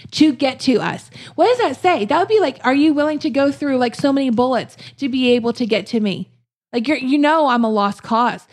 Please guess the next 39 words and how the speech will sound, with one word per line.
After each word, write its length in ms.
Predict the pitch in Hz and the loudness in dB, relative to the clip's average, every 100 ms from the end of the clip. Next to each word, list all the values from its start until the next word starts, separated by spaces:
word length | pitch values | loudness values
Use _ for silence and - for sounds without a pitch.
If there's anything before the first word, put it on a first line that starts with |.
| - | -6
but 100 | 220 | -4
you're 160 | 226 277 | 0 0
willing 300 | 262 277 262 | 0 -2 -4
to 80 | 233 | 0
go 100 | 254 | 0
out 220 | 254 247 | 0 -2
there 120 | 240 | -2
anyways 400 | 240 269 220 208 | -2 -2 -2 -2
and 140 | 208 202 | -2 -2
fight 200 | 226 - | -4 -4
for 140 | 180 | -6
me. 200 | 175 - _ _ _ _ | -6 -12 _ _ _ _
Like, 140 | 247 | -2
that 200 | 311 403 339 | 0 2 2
right 180 | 330 | 0
there 180 | 320 349 | -2 -4
just 200 | 262 - | -6 -4
talks 220 | 294 285 | -4 -2
about 160 | 247 262 | -4 -2
the 80 | 220 | -2
beauty 400 | 214 262 381 269 | 0 0 2 0
of 140 | 190 | 0
it. 160 | - - - - | -6 -10 -18 -20
So 180 | - 320 | 0 2
when 120 | 311 | 4
people 240 | 339 359 | 2 2
are 100 | 320 | 0
up 140 | 311 320 | 0 0
there 140 | 302 | -4
saying, 280 | 285 302 262 | -2 -2 0
you 60 | 233 | 0
know, 80 | 220 | 0
"We're 160 | 220 | -2
perfect 380 | 214 247 226 214 | -2 -2 -2 -4
already, 380 | 208 202 208 208 | -2 -2 -2 0
we 100 | 208 | 0
don't 180 | 202 160 | 0 -2
make 180 | 202 202 | -4 -2
mistakes, 600 | 202 - 202 185 - | -4 -2 -2 -4 -8